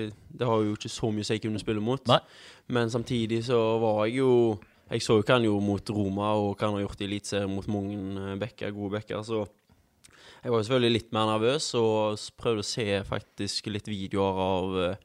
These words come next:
Speaker 1: kamper han har spilt tidligere i år. Bare sånn skippe gjennom og se situasjoner, og være litt mer forberedt. Så jeg vet ikke om, hvor mye det hjalp meg, men, eh,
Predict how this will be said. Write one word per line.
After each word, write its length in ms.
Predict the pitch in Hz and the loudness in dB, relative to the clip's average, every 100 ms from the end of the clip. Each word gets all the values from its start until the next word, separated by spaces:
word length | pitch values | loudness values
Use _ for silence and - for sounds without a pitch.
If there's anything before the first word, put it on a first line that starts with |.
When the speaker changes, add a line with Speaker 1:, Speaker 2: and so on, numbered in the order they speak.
| - - - - _ | -20 -20 -20 -20 _
Speaker 1:
kamper 360 | - 110 - 101 | -4 -4 -2 -2
han 80 | 101 | -2
har 80 | 101 | -4
spilt 220 | - 95 | -6 -6
tidligere 400 | 107 101 98 95 | -6 -4 -2 0
i 60 | |
år. 180 | 104 123 - - - - - | 0 -2 -8 -20 -20 -20 -8
Bare 120 | 104 | -6
sånn 120 | 101 | -6
skippe 320 | 95 104 - | -8 -8 -6
gjennom 180 | 104 98 | -4 -4
og 80 | 98 | -4
se 160 | - 101 95 95 | -4 -2 0 -2
situasjoner, 600 | 107 101 107 95 95 110 | -4 -4 -4 -2 -2 0
og 320 | 104 101 98 - - - - | 2 2 0 -4 -20 -18 -4
være 200 | 110 107 | 0 0
litt 160 | 104 | -2
mer 100 | 101 | -4
forberedt. 580 | 101 110 92 110 - - 120 - | -2 -2 0 -2 -4 -12 -18 -20
Så 140 | - 104 | -12 -6
jeg 220 | 101 104 | -4 -4
vet 80 | 104 | -6
ikke 120 | - | -8
om, 100 | 101 98 | -8 -8
hvor 140 | 95 | -6
mye 100 | 107 101 | -4 -2
det 80 | |
hjalp 220 | 101 98 98 | -2 -4 -6
meg, 120 | 110 | -4
men, 200 | 123 117 | -2 -2
eh, 360 | 113 107 104 | -2 -2 -4